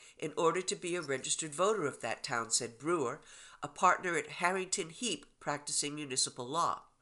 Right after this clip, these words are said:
"The case law says unless there is compelling evidence to overcome the voiders-, voter's choice of where their domicile is,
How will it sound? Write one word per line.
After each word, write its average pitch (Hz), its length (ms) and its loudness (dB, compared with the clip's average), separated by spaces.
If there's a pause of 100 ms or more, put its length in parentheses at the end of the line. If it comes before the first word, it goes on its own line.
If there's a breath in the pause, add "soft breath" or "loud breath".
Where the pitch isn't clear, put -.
(720 loud breath)
"The 175 80 -4
case 247 380 8
law 254 220 4
says 156 480 6
unless 175 400 4
there 156 180 2
is 151 160 2
compelling 180 640 0
evidence 185 520 2
to - 180 -6
overcome 180 640 2
the 151 80 0
voiders-, 165 640 0
voter's 175 500 6
choice 185 460 6 (340 loud breath)
of 143 140 0
where 165 160 6
their 156 140 0
domicile 147 720 4
is, 180 340 2